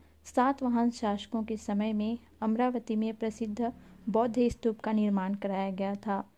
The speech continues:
सर्वप्रथम इस स्तूप की खोज सत्रह सौ संतानवे ईस्वी में मैकेंजी महोदय ने की थी। सातवाहन शासकों के बाद अमरावती कई सदियों तक इक्ष्वाकु राजाओं की राजधानी रही।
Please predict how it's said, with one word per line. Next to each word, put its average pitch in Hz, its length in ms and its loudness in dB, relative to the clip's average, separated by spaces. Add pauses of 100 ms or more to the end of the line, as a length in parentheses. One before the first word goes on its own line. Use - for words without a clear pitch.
(280)
सर्वप्रथम 247 680 0 (280)
इस 262 260 -4
स्तूप 226 360 -2
की 233 140 -8
खोज 220 300 -2 (380)
सत्रह 247 360 2
सौ 240 180 -2
संतानवे 220 600 0 (100)
ईस्वी 214 380 -4
में 214 220 -2 (200)
मैकेंजी 208 520 0
महोदय 202 440 0
ने 196 160 -2
की 196 220 -8
थी। 208 300 -4 (380)
सातवाहन 247 600 2
शासकों 226 500 -2
के 226 140 -4
बाद 220 300 -4 (360)
अमरावती 240 600 2 (320)
कई 285 140 4
सदियों 226 420 0
तक 226 240 -2 (400)
इक्ष्वाकु 233 600 0
राजाओं 214 440 2
की 202 140 -2
राजधानी 202 580 0
रही। 196 320 0